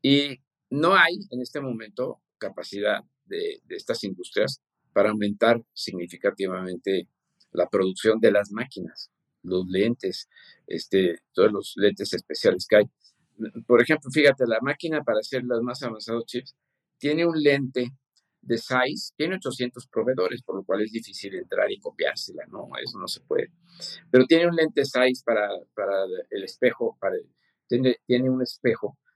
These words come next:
tan plano que si tú hicieras ese espejo del tamaño de Estados Unidos, verías, este, montículos nada más de un milímetro.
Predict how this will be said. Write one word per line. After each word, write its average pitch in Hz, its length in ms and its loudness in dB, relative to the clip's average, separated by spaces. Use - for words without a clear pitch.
tan 120 220 4
plano 135 600 4
que 127 120 -2
si 135 220 -8
tú 160 460 0
hicieras 135 420 0
ese 123 180 -8
espejo 120 360 -2
del 101 140 -4
tamaño 110 340 -4
de 113 60 -2
Estados 120 380 -2
Unidos, 104 440 -12
verías, 123 580 6
este, 107 400 2
montículos 120 680 2
nada 120 240 4
más 117 200 -4
de 120 80 4
un 120 140 2
milímetro. 113 500 -4